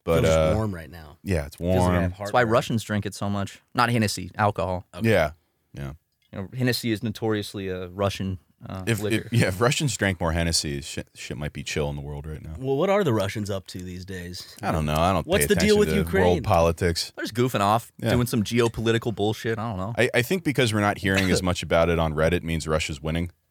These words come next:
Speaker 2: Mm.
Speaker 1: Nobody likes bad news.
Speaker 3: See, the thing about, like, the l-, war in Ukraine is, like, I don't know where to get, like, legitimate,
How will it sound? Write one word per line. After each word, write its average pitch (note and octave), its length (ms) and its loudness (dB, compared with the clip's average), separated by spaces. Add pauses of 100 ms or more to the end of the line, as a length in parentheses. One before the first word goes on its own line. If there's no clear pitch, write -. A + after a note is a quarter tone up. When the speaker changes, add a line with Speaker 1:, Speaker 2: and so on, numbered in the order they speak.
(160)
Speaker 2:
Mm. A2+ 300 0
Speaker 1:
Nobody F2+ 200 2
likes E2 180 2
bad E2 260 2
news. F2 320 0 (1700)
Speaker 3:
See, C#3 180 -4
the C#3 80 -4
thing F3 200 -6
about, F#3 260 4
like, A2+ 220 4 (1400)
the A#2 160 -2
l-, A#2 160 4
war A#2+ 340 4
in A#2+ 120 2
Ukraine A2+ 420 0
is, G2 120 -4
like, G2 180 -4
I G#2+ 120 4
don't C#3 180 0 (220)
know G#2+ 240 2
where G2+ 220 2
to G#2 80 2
get, F#2+ 200 -4
like, G2 240 -4
legitimate, G2+ 560 0